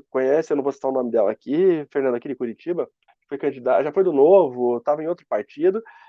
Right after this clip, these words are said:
e ela, eu, eu acho que ela se perdeu um pouco no, no, na personagem, e agora ela faz, ela virou, é, aquela,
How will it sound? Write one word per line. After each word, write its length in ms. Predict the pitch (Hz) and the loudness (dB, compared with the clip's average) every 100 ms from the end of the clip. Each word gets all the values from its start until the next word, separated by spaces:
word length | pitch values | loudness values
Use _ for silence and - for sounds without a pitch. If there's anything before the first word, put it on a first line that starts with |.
| _ | _
e 200 | - 151 | -6 2
ela, 280 | 165 202 214 | 4 6 6
eu, 360 | 208 190 - - | 6 4 -2 -10
eu 160 | - 208 | -6 -4
acho 100 | 226 | -2
que 60 | |
ela 80 | 254 | -4
se 120 | 233 - | -6 -4
perdeu 460 | 233 170 175 156 _ - | -4 0 0 -2 _ -20
um 80 | 123 | -12
pouco 300 | - 151 143 | -4 -2 0
no, 240 | 117 98 | 0 2
no, 360 | 110 82 101 113 | 0 -2 -4 -6
na 120 | 123 | -8
personagem, 800 | 117 139 - 123 131 196 196 - _ _ _ - | -6 -6 -6 -4 2 2 0 -6 _ _ _ -4
e 80 | 143 | 0
agora 280 | 147 165 | 4 6
ela 140 | 247 233 | 6 2
faz, 600 | - 180 202 208 180 - _ - - | -2 0 2 4 2 -2 _ -20 -10
ela 240 | - 165 190 | -4 0 0
virou, 540 | 170 160 180 214 196 | 0 2 2 2 0
é, 200 | 165 147 | -2 -4
aquela, 640 | 143 165 170 147 123 113 | -4 -2 0 0 -2 -4